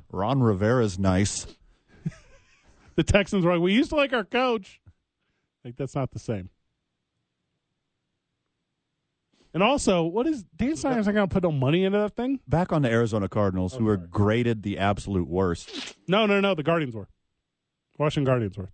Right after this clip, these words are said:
Speaker 1: Oh, really?
Speaker 2: Yeah,
Speaker 1: I thought the
Speaker 2: thirty-second.
Speaker 1: Cardinals
Speaker 2: No.
Speaker 1: were. I think they're tied for worst.
Speaker 2: Well, there was actually, according to the, the official rankings or whatever here, dead last, Washington Guardians, then the Tennessee Titans, then the Buccaneers, then the <laughs> Seahawks. Then, so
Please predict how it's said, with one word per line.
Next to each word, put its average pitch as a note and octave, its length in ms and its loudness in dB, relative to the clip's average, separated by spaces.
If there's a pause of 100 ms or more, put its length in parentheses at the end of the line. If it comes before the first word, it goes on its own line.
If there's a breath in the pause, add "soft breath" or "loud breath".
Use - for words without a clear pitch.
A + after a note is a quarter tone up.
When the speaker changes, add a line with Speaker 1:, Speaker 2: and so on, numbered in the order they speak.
Speaker 1:
Oh, B2+ 140 2
really? A#2 340 0
Speaker 2:
Yeah, A#2+ 80 -10
Speaker 1:
I - 20 -12
thought F#2+ 160 -16
the A#2+ 60 -6
Speaker 2:
thirty-second. A2 280 -6
Speaker 1:
Cardinals E2+ 340 2
Speaker 2:
No. - 80 -8
Speaker 1:
were. - 80 -6
I G#2 60 0
think G3+ 180 2
they're C#3 100 4
tied A2 360 -2
for F2+ 140 -4
worst. - 540 -8
Speaker 2:
Well, D#3 560 2 (200)
there D#3+ 100 0
was F3 120 0
actually, F3 580 0
according F3+ 460 -2
to E3 140 0
the, D#3 220 0 (100)
the C#3 120 0
official D3 440 -2
rankings C#3+ 440 -2
or F3 80 2
whatever F3+ 240 2
here, F#3+ 220 2 (600 soft breath)
dead A3 300 4
last, F3+ 480 0
Washington E3 360 -2
Guardians, C3+ 420 0
then F3+ 160 2
the G#3+ 80 2
Tennessee G3 340 -2
Titans, C#3+ 360 0
then E3 180 2
the G3 80 2
Buccaneers, D#3 540 0
then D#3+ 140 0
the E3+ 60 2
<laughs> - 0 -
Seahawks. - 760 -6 (480 soft breath)
Then, D3+ 320 0
so D#3 280 2